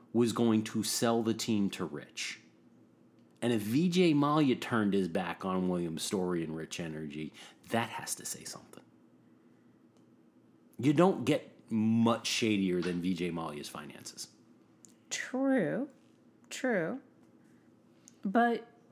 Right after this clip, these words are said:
Speaker 2: I mean, understand, and you've gotta understand where the Haas team comes from with this.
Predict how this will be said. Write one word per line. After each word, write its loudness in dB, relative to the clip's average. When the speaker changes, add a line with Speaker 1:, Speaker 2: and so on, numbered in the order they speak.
Speaker 2:
I -2
mean, 2
understand, 0
and 0
you've -4
gotta 0
understand 0
where 0
the -6
Haas -4
team -2
comes -2
from -2
with -8
this. -14